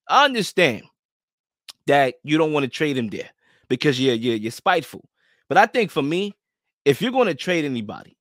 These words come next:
if you're an owner and your star player come up to you and say, "I want out, get me out, otherwise I'm not re-signing here in the summertime," your job as an owner is to find the best available package offered to you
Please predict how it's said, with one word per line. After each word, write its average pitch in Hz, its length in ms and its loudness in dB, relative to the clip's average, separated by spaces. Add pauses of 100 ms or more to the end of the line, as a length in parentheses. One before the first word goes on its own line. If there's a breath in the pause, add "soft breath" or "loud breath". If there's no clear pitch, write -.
if 135 140 -4
you're 294 160 2
an 165 100 2
owner 117 280 0 (340)
and 143 120 -4
your 147 120 0
star 214 280 0
player 165 300 -2
come 156 180 -6
up 139 120 -4
to 131 80 -8
you 127 140 -2
and 117 100 -8
say, 113 180 -4
"I 127 100 0
want 123 240 0
out, 104 200 -8 (440)
get 151 140 0
me 139 180 2
out, 120 240 2 (120)
otherwise 123 500 0
I'm 110 120 -4
not 147 200 0
re-signing 135 480 -4
here 123 260 0 (300 soft breath)
in 135 80 0
the 131 80 0
summertime," 107 580 -4 (300)
your 190 240 6
job 240 560 4
as 175 200 2
an 170 120 0
owner 175 360 -2 (260)
is 165 180 0
to 135 140 0
find 240 460 0
the 156 80 -2 (200)
best 254 320 2 (140)
available 226 640 0 (100)
package 202 440 2 (120)
offered 202 400 -4
to 175 100 -2
you 104 240 -6